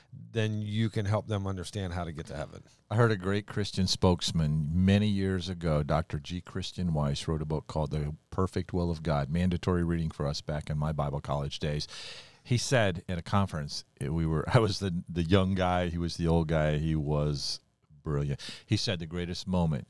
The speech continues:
Speaker 2: in the history of the universe was the moment Christ, the Son of God, died, shed his blood on the cross for the sins of the world. The second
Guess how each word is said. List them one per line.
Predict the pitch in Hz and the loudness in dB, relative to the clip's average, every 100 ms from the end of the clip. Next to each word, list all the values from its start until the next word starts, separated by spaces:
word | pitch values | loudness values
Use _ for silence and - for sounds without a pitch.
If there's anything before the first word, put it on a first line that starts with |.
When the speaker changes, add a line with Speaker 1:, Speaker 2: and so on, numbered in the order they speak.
| - | -6
Speaker 2:
in | |
the | 76 | -2
history | 78 - 82 | -2 -2 -2
of | |
the | 80 | 0
universe | 80 73 69 - | -2 -2 -4 -4
was | 69 | -6
the | 69 | -4
moment | 78 85 90 85 65 - - - _ _ _ | 2 4 4 4 0 -8 -16 -20 _ _ _
Christ, | - 82 71 69 - - | -4 0 0 0 -6 -8
the | |
Son | - 76 | -6 -4
of | 78 | -4
God, | 76 69 67 | -4 -4 0
died, | 82 82 69 71 - - - | 2 2 0 -4 -10 -20 -14
shed | - 87 85 | -2 0 0
his | 82 | 0
blood | 82 69 | -2 0
on | 76 | -2
the | 80 | -2
cross | - 71 71 | -2 -2 -2
for | - | -6
the | 65 | -8
sins | - 71 69 67 | -6 -4 -4 -6
of | |
the | 69 | -4
world. | 73 65 - - _ _ - - - _ _ _ _ | -4 -4 -8 -14 _ _ -20 -20 -20 _ _ _ _
The | 71 | -6
second | - - - 90 - - - | -2 0 2 2 0 -10 -12